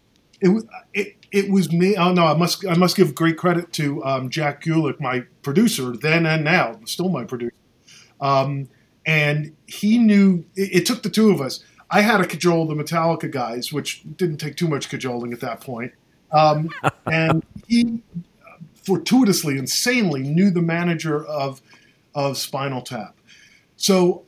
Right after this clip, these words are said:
what I didn't want to happen was them to, like, meet in the hallway, and then whatever was gonna go down, I wouldn't have control. I wouldn't be able to film. I might not even be there.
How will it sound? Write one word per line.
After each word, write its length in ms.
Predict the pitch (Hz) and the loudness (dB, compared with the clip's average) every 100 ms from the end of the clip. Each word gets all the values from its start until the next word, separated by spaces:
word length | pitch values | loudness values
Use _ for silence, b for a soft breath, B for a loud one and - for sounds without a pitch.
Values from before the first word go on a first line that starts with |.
| _ _ | _ _
what 180 | 170 175 | -2 2
I 80 | 165 | 2
didn't 400 | 156 226 311 240 | 2 2 2 2
want 200 | 170 156 | 2 0
to 60 | 151 | -2
happen 320 | 143 143 160 | -6 -4 -4
was 180 | 151 135 | -4 -2
them 200 | 170 185 | 0 0
to, 100 | 170 | 0
like, 160 | 160 | 0
meet 140 | 165 175 | 0 0
in 80 | 160 | -2
the 80 | |
hallway, 420 | 147 180 170 160 156 | 0 2 4 2 0
and 80 | 156 | 0
then 140 | 165 | 0
whatever 240 | 165 180 | 2 0
was 140 | 190 165 | 0 0
gonna 140 | 175 | 0
go 160 | 160 165 | 2 0
down, 240 | 160 160 | 0 0
I 60 | 151 | 0
wouldn't 180 | 160 156 | -2 -6
have 120 | 151 | -8
control. 380 | 147 - 170 160 | -10 -4 -2 0
I 20 | |
wouldn't 180 | 165 165 | 0 0
be 80 | 156 | 0
able 140 | 143 | -4
to 60 | - | -4
film. 240 | 233 151 | -2 0
I 60 | 135 | -2
might 160 | 156 | -2
not 100 | 165 | -2
even 140 | 147 131 | -4 -2
be 160 | 185 | -2
there. 300 | 190 127 95 | 0 -2 -6